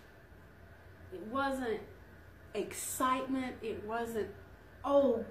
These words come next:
God has heard my prayer," as Gabriel said in verse thirteen of chapter one. He said, "Do not be afraid, because your petition was heard.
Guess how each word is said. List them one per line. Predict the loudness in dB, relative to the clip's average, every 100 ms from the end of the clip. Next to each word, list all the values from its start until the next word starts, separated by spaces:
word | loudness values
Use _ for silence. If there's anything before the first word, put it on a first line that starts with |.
| -10 -4
God | 2 4
has | 4 -2
heard | 0 4 6
my | 4 2
prayer," | 0 -2 0 4
as | 4 4 0
Gabriel | 0 2 4 2
said | 0 -2 0 2 2 0 -4 -12 -16 0
in | 4 6 6
verse | 6 6 6 2 -6 -12 6
thirteen | 8 8 4 0 2 2
of | 0
chapter | -2 -2 0
one. | 0 0 0
He | -2
said, | -2 0 2
"Do | 2 2
not | 2 2
be | 2
afraid, | 0 0 2 2
because | 2 2 0 -2
your | -4
petition | -2 -4 2 2 2 0 -2
was | -2 -4
heard. | -4 -2 0 -2 -6